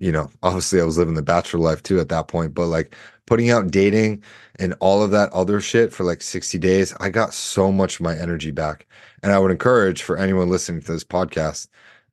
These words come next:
go and do that shit for sixty days, and your life will completely change. And you'll always look back on,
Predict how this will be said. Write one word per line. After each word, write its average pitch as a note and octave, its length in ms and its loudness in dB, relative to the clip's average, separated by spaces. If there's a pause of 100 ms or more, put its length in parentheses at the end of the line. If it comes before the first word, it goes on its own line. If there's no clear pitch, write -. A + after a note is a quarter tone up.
(160)
go F#2+ 260 4
and B2 140 2
do G#2+ 120 2
that F#2 200 2
shit E2 180 -4
for - 140 -10
sixty - 360 -6
days, D2 380 -2
and D#2 140 -6
your E2 120 0
life F#2 260 2
will E2+ 160 2
completely F2 840 0
change. D#2+ 540 -2
And E2+ 100 -4
you'll E2+ 260 0
always E2+ 360 2
look E2+ 180 -2
back E2+ 240 -2
on, E2+ 160 -4